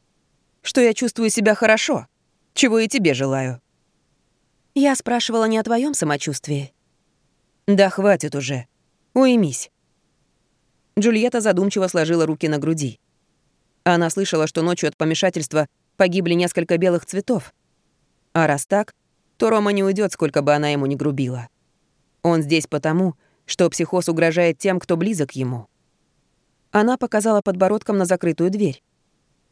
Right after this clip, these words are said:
«Это его кабинет?» Роме не было нужды спрашивать, кого она имеет в виду. Он кивнул.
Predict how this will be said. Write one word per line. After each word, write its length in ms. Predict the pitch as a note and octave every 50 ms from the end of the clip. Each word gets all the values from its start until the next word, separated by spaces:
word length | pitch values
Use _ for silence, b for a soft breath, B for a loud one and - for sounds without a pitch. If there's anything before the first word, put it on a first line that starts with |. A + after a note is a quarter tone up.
| _ _ _ _ _
«Это 260 | - A#3 G#3+ G3+ - A3
его 240 | G#3+ G#3 A3 G#3+
кабинет?» 540 | - A3+ G3+ G3+ G#3+ G#3+ C4 E4 - - - _ _ _ _ _ _ _ _ _ _ _ _ _ _ _ _ _ _
Роме 280 | G3 G#3+ G#3+ G#3 G#3
не 160 | G3+ G#3+ C#4 C#4
было 180 | F3+ D#3 D3+
нужды 280 | D3 D3+ D3 C#3+ D#3 D3+
спрашивать, 560 | - - - G3 G3+ - - D3+ D3 - - _ _ _ _ _ _
кого 280 | - F#3 F3+ E3+ D#3+
она 240 | D3 D3 D3+ D#3 D#3
имеет 240 | D#3 D#3+ D3+ C#3 B2+
в 60 | D3+
виду. 300 | E3 G3 F#3 E3+ C3 A2 - _ _ _ _ _ _ _ _ _ _ _ _ _ _ _ _ -
Он 200 | G3 G3+ G3+ G3+
кивнул. 440 | - C4+ C4 A#3+ F3+ C3 A#2+ A#2